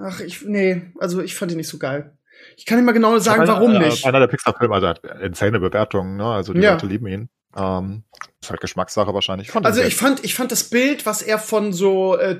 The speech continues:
Speaker 1: äh, Leben und Tod zeichnet, ganz schön. Aber irgendwie,
Speaker 2: Hm.
Speaker 1: äh, f-, auch das Ende fand ich so ein bisschen, ja, hm. Ja, nee, ich hab,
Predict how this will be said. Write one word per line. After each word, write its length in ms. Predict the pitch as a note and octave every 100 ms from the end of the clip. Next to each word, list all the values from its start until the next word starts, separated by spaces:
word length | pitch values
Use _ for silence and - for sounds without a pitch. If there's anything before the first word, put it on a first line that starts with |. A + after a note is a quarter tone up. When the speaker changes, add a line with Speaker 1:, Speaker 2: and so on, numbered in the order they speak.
| -
Speaker 1:
äh, 180 | G3 F#3
Leben 260 | G3+ A3+
und 120 | G#3 F3
Tod 380 | A#3 B3 B3+ -
zeichnet, 440 | - F3 D3+ D#3
ganz 200 | D#3 D3
schön. 500 | C3+ - D3 G3 C#4+ - _ _ - - _
Aber 260 | E3+ F#3+
irgendwie, 440 | G3+ G#3+ G3 G#3 G3+
Speaker 2:
Hm. 80 | F3
Speaker 1:
äh, 420 | F#3 D#3+ - E3+
f-, 320 | F3 - - - - _ _ _ _ _
auch 100 | -
das 180 | G3 -
Ende 320 | G3 A3+ A3
fand 180 | G3 F#3
ich 60 |
so 80 | F3+
ein 60 | F3+
bisschen, 420 | F3+ - F3 F3
ja, 340 | F#3 F3+ F3
hm. 340 | F3 E3 D#3+ - - -
Ja, 120 | G#3+
nee, 180 | A3 G#3+ G#3 -
ich 160 | F3+
hab, 360 | - - G3